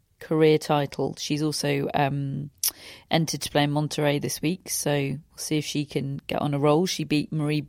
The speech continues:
Buzkova in the final, seven five, one six, six two. And we had the A T P event in Santiago, which was won by Pedro Martinez,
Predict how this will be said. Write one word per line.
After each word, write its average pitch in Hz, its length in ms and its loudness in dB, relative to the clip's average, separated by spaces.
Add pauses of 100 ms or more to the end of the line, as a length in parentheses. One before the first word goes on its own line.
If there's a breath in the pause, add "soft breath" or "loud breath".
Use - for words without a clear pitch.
Buzkova 151 560 4 (460 loud breath)
in 151 220 4
the 139 60 0
final, 143 340 2
seven 160 200 0
five, 156 240 2
one 151 140 -2
six, - 600 -2
six - 640 -2 (180)
two. - 500 2 (500)
And 190 220 6
we 202 80 6
had 196 480 4
the 180 240 2
A 185 80 8
T 185 160 -2
P 185 140 4
event 165 300 0
in 165 140 2
Santiago, 156 920 2
which - 260 -2
was 151 140 -4
won 147 200 -2
by 147 140 2
Pedro 214 520 4
Martinez, 185 880 0